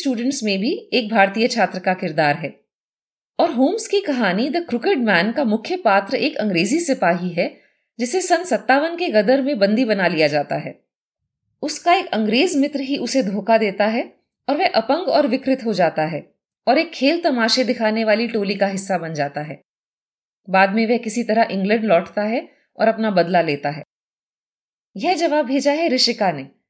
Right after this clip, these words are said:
जो लगता है मेरी ही तरह होम्स की फैन है। जवाब भेजने के लिए आपका शुक्रिया।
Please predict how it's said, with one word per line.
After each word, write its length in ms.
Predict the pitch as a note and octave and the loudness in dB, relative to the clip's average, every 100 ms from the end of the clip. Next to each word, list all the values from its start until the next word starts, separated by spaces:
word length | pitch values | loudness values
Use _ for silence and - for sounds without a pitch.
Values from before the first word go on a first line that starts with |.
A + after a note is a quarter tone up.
| _ _ _ - | _ _ _ -8
जो 100 | A#3 | 0
लगता 300 | A#3+ F3+ - | 2 2 2
है 200 | A3 D#4 | 0 0
मेरी 220 | A3 F3 | 0 0
ही 160 | C#4 F4 | 0 0
तरह 240 | D#4+ D4+ | 2 2
होम्स 280 | B3+ A3+ A#3 | 2 0 -2
की 140 | - G#3+ | -4 -6
फैन 260 | F#3+ D3+ | -4 -4
है। 220 | D#3+ D3 - _ _ _ _ _ - | -4 -12 -18 _ _ _ _ _ -8
जवाब 280 | F#3 G#3+ A3 | 0 4 4
भेजने 380 | G#3 F#3 F#3 F3 | 2 -2 -4 -8
के 140 | F3 | -6
लिए 140 | D#3+ | 0
आपका 280 | F3 D#3 E4+ | 0 0 -2
शुक्रिया। 440 | D#4 B3+ E3 C#3+ | -2 -4 -6 -10